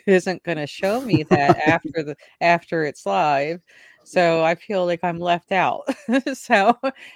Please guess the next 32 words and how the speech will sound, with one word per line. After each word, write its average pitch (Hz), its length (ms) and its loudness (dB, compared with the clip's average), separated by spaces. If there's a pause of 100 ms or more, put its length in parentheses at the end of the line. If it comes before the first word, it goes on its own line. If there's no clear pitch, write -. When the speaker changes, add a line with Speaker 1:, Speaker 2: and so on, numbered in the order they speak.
Speaker 1:
I 311 120 2
don't 254 140 0
know, 175 140 0
but 233 180 -6
there's, - 260 -2 (280)
you 339 100 -4
know, 320 100 4
like 294 180 0
I 285 60 0
said, 208 240 -2
there's 208 180 -4
a 240 220 -4
variety, 220 680 -2
like, 170 240 -6
people 214 320 -8
just 196 240 -12
sometimes 175 500 -8
wanna 170 220 -8
come 165 340 -8
in 160 200 -8
and, 156 320 -14
and 156 180 -10
engage 151 600 -8
with 160 200 -10
whoever's 151 460 -8
talking 147 440 -8
to - 120 -20
them. 156 300 -8
And, 202 180 -14 (500)
you 208 140 -6
know, 202 120 -4
that's, 202 300 -6